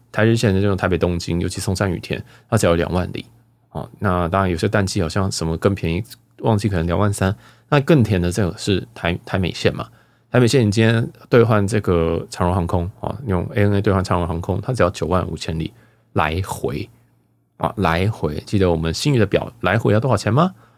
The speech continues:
好像是十六还是十八万里，哦，就是一个非常夸张的数字。但是这A N A是多少？九万五，哦，九万、九万五左右，哦，那这个也是有，它有分三个季。但是它虽然这个票，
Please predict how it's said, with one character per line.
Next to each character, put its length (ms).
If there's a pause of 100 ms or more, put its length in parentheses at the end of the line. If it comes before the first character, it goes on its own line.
(300)
好 120
像 80
是 60
十 280
六 180
还 100
是 80
十 140
八 180
万 200
里， 220
哦， 180
就 100
是 80
一 40
个 60
非 140
常 140
夸 160
张 100
的 60
数 100
字。 80
但 180
是 120 (120)
这 140
A 360
N 100
A 80
是 60
多 120
少？ 180 (440)
九 200
万 180
五， 220 (320)
哦， 220
九 180
万、 220
九 100
万 160
五 240
左 160
右， 160 (140)
哦， 180
那 220 (180)
这 100
个 60
也 60
是 160
有， 100 (300)
它 80
有 100
分 200
三 140
个 60
季。 280 (360)
但 160
是 140
它 140
虽 120
然 140
这 80
个 120
票， 300